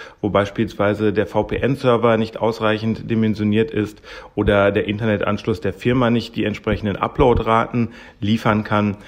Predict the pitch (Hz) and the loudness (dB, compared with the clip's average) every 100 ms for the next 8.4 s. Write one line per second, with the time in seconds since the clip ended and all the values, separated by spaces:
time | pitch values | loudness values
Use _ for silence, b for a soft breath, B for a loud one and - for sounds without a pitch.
0 | B B 104 - 120 135 120 - 107 110 | B B -8 -4 0 4 4 6 6 4
1 | 135 123 107 104 104 107 92 98 104 110 | 2 2 2 4 4 2 0 0 2 4
2 | 104 98 110 127 120 113 113 107 110 110 | 2 2 -2 2 4 6 6 6 2 -4
3 | - 110 107 104 104 110 107 104 104 95 | -2 -2 -2 0 2 4 2 2 0 -2
4 | - 101 110 117 - 117 113 - 107 110 | -4 0 0 0 -2 0 0 0 -2 -2
5 | - - 120 123 104 107 104 110 - 110 | -2 -2 -2 0 -2 -2 -2 -6 -4 0
6 | 104 107 110 101 95 101 - 110 101 107 | 0 0 0 0 -2 -2 -2 -2 2 2
7 | 101 104 92 98 104 - 113 107 98 95 | 0 -2 0 0 0 -4 -4 -2 -2 -2
8 | 101 113 101 | -2 -2 -4